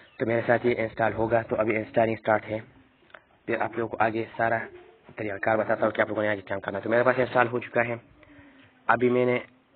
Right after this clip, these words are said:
जो application था वो जो फ्री Fire वाला, ये देख सकते हैं मेरे पास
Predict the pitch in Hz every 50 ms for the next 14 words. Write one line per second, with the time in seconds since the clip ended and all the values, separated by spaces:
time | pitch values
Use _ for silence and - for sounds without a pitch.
0 | _ _ _ _ _ _ _ _ - 120 110 120 120 120 120 117 101 104 107 107
1 | - 117 - - 120 113 - 120 120 120 117 113 113 110 113 110 107 - - 101
2 | - - 107 104 98 95 98 98 98 98 - - - - - _ _ _ _ _
3 | _ - - 110 113 107 107 110 107 - 110 - 107 107 107 107 - 113